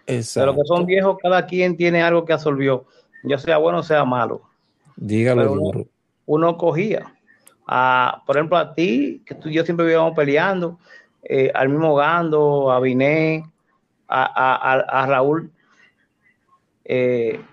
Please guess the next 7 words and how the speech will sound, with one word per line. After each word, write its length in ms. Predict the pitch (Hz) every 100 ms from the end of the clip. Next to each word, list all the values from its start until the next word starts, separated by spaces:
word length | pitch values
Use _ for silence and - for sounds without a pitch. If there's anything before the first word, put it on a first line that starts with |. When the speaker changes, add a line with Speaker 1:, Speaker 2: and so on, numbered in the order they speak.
| - - - -
Speaker 1:
la 140 | 123
misma 220 | 139 151
Milá, 580 | 156 147 131 156 185 - _ _ _ - _ _ _ _ _ _ -
toda 140 | 160
esa 180 | 196 220
gente, 680 | 175 151 147 135 135 131 120
Robert, 580 | 131 151 175 156 143